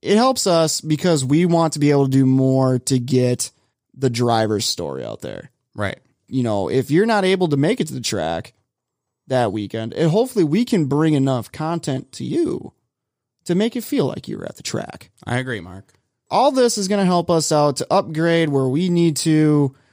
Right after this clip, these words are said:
Speaker 1: to make life easier, to bring you guys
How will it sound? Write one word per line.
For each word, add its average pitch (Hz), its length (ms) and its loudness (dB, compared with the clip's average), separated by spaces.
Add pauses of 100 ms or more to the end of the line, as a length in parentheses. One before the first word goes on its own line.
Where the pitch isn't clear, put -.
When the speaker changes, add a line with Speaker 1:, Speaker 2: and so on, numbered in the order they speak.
(320)
Speaker 1:
to 135 360 2
make 147 460 0 (480)
life 165 400 0
easier, 135 580 -2 (640)
to 147 120 0
bring 143 380 0
you 156 140 2
guys 131 560 -2